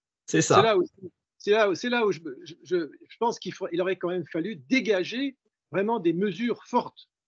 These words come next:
Speaker 2: qui permettaient l'action. Cinquante-trois mesures, euh, je pense que par votre, votre expérience, vous voyez quand même que c'est très lourd. Très lourd.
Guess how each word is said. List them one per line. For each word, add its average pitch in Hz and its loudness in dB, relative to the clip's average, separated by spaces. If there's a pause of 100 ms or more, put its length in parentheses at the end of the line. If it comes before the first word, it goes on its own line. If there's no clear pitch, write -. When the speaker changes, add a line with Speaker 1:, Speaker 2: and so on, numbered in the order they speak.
(220)
Speaker 2:
qui 170 -12
permettaient 196 -2
l'action. 196 -6 (360)
Cinquante-trois 208 -4
mesures, 226 -2 (420)
euh, 143 -2
je 170 -2
pense 180 -4
que 156 -8
par 143 -6
votre, 139 -8
votre 131 -10
expérience, 170 -6
vous 139 -10
voyez 151 -2
quand - -12
même 156 -8
que 143 -8
c'est 135 -10
très 185 -2
lourd. 208 -4 (1120)
Très 190 0
lourd. 196 -6